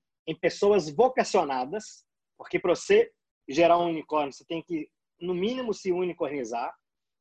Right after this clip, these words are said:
é, pessoas vocacionadas que se integram, a sua sensação,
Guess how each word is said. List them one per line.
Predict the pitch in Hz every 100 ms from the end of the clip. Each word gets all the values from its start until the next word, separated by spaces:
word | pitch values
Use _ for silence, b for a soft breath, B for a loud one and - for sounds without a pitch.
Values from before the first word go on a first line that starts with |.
| _ 131
é, | 127
pessoas | 160 139 180 131
vocacionadas | 123 196 262 233 196 185 139 117 113 160 185 - _ _ _
que | 175
se | 165 240
integram, | 254 185 160 143 180 233 - -
a |
sua | - 151
sensação, | - 226 247 226 180 180 170 180